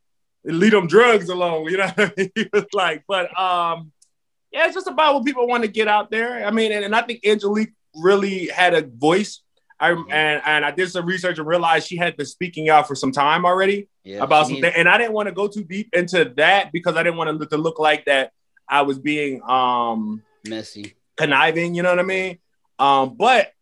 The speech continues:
Speaker 1: I think that it's a story still worth to be told. Y'all can't silence us because y'all don't put us on your networks.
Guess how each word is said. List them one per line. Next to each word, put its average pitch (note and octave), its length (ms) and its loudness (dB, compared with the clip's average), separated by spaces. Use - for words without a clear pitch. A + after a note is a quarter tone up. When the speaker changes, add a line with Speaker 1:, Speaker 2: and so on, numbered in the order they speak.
Speaker 1:
I E3+ 120 0
think G3+ 240 -4
that G#3 140 0
it's A3+ 120 -6
a C#4+ 60 -12
story D#4 340 -2
still C4 260 2
worth A#3+ 220 4
to A3+ 60 -6
be A3 100 0
told. A3 260 0
Y'all G#3 120 0
can't B3+ 260 -4
silence E3+ 420 0
us D3 140 0
because D3 320 -4
y'all C#3+ 100 0
don't C#3 140 -4
put D#3+ 100 -8
us C3 120 -6
on C3 60 -4
your A#2+ 120 2
networks. - 560 -4